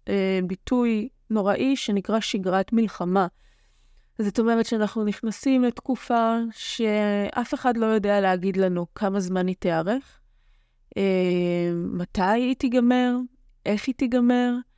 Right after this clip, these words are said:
והממשלה מבינה שצריך להמשיך להניע את הנש-,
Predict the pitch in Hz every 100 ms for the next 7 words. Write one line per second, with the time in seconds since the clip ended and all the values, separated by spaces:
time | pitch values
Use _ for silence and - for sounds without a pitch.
0 | - _ _ - 185 180 196 196 190 185
1 | 190 190 - 190 185 185 185 185 180 185
2 | 180 254 302 339 269 277 285 - 262 226
3 | 240 254 240 208 - 226 233 208 190 262
4 | 277 240 190 196 208 -